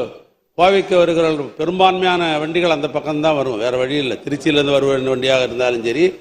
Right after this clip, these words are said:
அந்த வண்டிகள்லாம் பல்லடத்தை கடந்து தான் போகும். மணிக்கணக்கில் நிற்கிற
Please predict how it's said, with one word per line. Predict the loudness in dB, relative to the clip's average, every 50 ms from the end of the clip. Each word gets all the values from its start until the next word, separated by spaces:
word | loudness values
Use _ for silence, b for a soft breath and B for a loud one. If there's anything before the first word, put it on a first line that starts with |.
| -18 _ _ _ _ _
அந்த | 0 4 6
வண்டிகள்லாம் | 6 6 6 4 4 4 4 2 0 0 0
பல்லடத்தை | 0 0 0 -2 0 -2 -2
கடந்து | -2 -2 -2 -2 0
தான் | 2 0 0 0
போகும். | -2 -4 -2 -2 -2 -4 -4 -6 -12 _ _ _ _ _
மணிக்கணக்கில் | 0 2 4 4 4 4 2 2 2 0 0 0
நிற்கிற | -2 -2 0 0 0 0 0 0 -2 -2